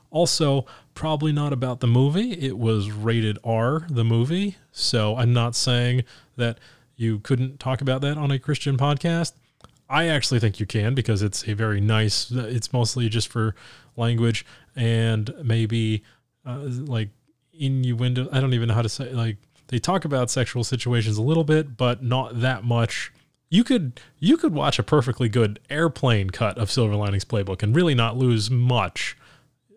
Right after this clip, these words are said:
Uh, uh, so I think that's safely not about the movie, but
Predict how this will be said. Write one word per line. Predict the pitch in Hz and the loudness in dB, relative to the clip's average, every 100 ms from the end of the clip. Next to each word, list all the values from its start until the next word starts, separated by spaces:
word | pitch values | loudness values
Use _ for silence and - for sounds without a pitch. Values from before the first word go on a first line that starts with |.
| 180 | -10
Uh, | 117 104 - | -8 -8 -10
uh, | 123 104 101 | -6 -4 -2
so | 98 - 107 104 101 95 _ _ _ _ | -4 -4 -2 -2 -2 -6 _ _ _ _
I | 107 104 | -4 -4
think | - 107 101 - _ _ _ _ | -2 -4 -4 -10 _ _ _ _
that's | 127 113 113 - | -6 -2 0 0
safely | - 107 101 117 101 | 0 0 -2 -4 -2
not | 101 98 92 92 - _ _ _ _ _ - | -2 -2 -4 -8 -10 _ _ _ _ _ -10
about | 104 104 98 113 | -4 -4 -4 -4
the | 104 | -2
movie, | 104 101 98 95 95 _ _ _ | 0 -2 -2 -6 -8 _ _ _
but | 101 98 139 | -8 -6 -8